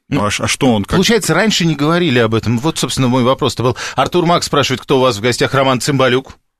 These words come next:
Speaker 1: Роман Владимирович Цымбалюк, шеф-корреспондент информационного агентства,
Speaker 2: Артур,
Speaker 1: э,
Speaker 2: надеюсь, вас не
Speaker 1: "Униан".
Speaker 2: расстроил.
Speaker 1: Да-да-да.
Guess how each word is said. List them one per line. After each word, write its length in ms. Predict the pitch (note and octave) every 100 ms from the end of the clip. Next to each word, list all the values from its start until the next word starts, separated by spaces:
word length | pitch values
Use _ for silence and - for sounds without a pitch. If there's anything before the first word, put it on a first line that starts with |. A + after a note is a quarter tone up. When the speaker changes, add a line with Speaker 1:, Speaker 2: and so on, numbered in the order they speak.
| -
Speaker 1:
Роман 280 | B2+ A2+
Владимирович 460 | A2 C3 C#3 G#2 -
Цымбалюк, 460 | - A#2 A#2 C3 -
шеф-корреспондент 680 | B2+ - A#2 - A#2+ A#2+
информационного 640 | A2+ A#2+ A#2+ - C3+ A#2+ A#2
агентства, 400 | A2 A2+ A2 A#2+
Speaker 2:
Артур, 180 | G2+ - -
Speaker 1:
э, 40 | G#2+
Speaker 2:
надеюсь, 340 | A#2+ A2+ A2
вас 140 | C#3+ C#3
не 60 |
Speaker 1:
"Униан". 120 | C3
Speaker 2:
расстроил. 540 | D#3+ D#3+ B2 F2+ F2+ F2 -
Speaker 1:
Да-да-да. 600 | - A2+ C3+ B2 B2+ A2